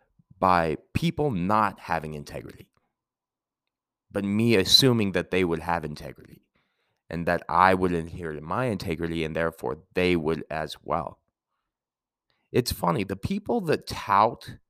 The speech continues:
what you should be are seldom the people that actually act that way.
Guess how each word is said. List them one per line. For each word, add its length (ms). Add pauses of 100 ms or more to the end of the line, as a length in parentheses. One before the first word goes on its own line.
(300)
what 300
you 140
should 320
be 420 (680)
are 300
seldom 600
the 120
people 440
that 200
actually 680
act 340
that 180 (100)
way. 360